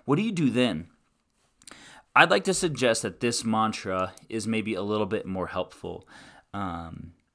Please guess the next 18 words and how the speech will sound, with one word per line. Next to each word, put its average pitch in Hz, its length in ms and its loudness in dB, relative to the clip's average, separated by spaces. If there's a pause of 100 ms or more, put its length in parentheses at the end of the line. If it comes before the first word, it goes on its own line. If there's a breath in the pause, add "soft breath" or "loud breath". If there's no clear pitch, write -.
(120)
and 113 100 4
this 156 160 4
comes, 185 220 4
I 127 80 8
believe, 175 720 4
from 151 180 2
Shep 139 480 4
Hyken. 180 580 0 (340)
He's 139 240 -2
a 131 100 6
pretty 135 320 0
big 123 380 2
deal, 120 360 6
like, 101 200 2
customer 113 360 -2
service 117 440 -2
guy 117 420 2
on, 95 300 0